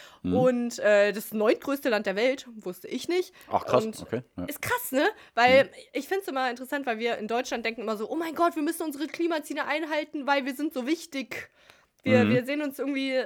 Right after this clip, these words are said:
Speaker 2: also klar, sollten wir trotzdem,
Speaker 1: Ja.
Speaker 2: aber wir sehen uns immer so als Global Player so ein bisschen.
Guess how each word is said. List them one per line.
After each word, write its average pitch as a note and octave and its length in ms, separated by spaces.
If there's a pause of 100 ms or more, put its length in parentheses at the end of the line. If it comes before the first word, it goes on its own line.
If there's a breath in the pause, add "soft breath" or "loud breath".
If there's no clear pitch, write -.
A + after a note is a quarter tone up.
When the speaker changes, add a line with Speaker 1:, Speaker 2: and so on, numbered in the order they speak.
Speaker 2:
also G3 220
klar, D4 420
sollten - 240
wir C#4 80
trotzdem, G#4+ 420 (260 loud breath)
Speaker 1:
Ja. G3 100
Speaker 2:
aber B3+ 160
wir A#3+ 100
sehen D4 160
uns C#4 140
immer C4 200
so C4 140
als A#3 460
Global B3 340
Player C4+ 360
so G3+ 80
ein G3+ 100
bisschen. B3+ 360